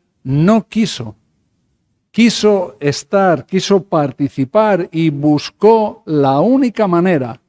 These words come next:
en la que él podía, eh, notificar o podía hacer público a todos que él sabía y estaba cien por ciento de acuerdo,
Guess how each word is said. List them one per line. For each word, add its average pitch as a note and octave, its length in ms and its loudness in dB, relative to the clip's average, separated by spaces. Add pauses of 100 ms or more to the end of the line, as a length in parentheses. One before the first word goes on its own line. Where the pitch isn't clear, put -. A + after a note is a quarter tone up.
(720)
en E3+ 160 2
la D#3+ 140 4
que F3 360 2
él A3 160 -4
podía, G3+ 680 0 (480)
eh, D3 500 0 (680)
notificar E3+ 1120 0
o D#3+ 240 0
podía F#3 500 2
hacer F3+ 680 0 (460)
público F#3+ 680 4
a D3+ 80 4
todos E3+ 640 2 (320)
que E3+ 340 0
él A#3+ 300 4
sabía D#3 920 0
y D3 120 0
estaba F3+ 500 2
cien F#3+ 320 -2
por E3 200 -4
ciento E3+ 340 -2
de D3+ 80 0
acuerdo, D#3+ 500 0